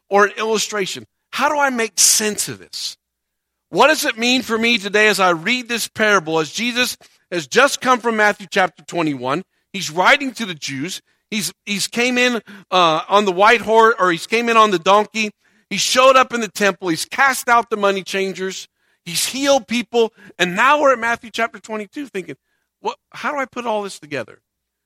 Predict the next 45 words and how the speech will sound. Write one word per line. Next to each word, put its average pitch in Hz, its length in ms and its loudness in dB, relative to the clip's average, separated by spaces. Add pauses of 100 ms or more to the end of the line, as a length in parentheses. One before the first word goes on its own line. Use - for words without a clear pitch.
(420)
So 214 120 0
I 196 80 4
don't 294 200 0
know 247 160 6
if 233 100 0
I 220 80 4
have 190 160 2
a 156 60 -6
great 170 520 -2
way 196 200 2
to 190 60 -4
put 190 200 -4
it 180 60 -6
all 170 240 0
together, 151 500 -6 (1040)
but 175 140 2
here's 262 180 -2
some 254 180 -8
things 233 300 -4
that 214 160 -4
I 202 160 4
was 196 320 -4
thinking 247 360 -6
about 156 260 2
as 160 120 -8
I 185 120 4
look 202 260 0
at 277 100 -18
this 247 160 -10
parable. 180 460 -6 (260)
There's 190 160 -2
some 202 220 -6
things 240 220 -2
that 214 100 4
I 196 60 4
wanna 175 200 0
pull 247 360 -2
out 233 160 6
of 220 80 -6
this 202 140 -8
parable, 143 500 -4 (260)
and 175 140 0
I 190 80 4
want 202 280 4 (140)
us 208 580 4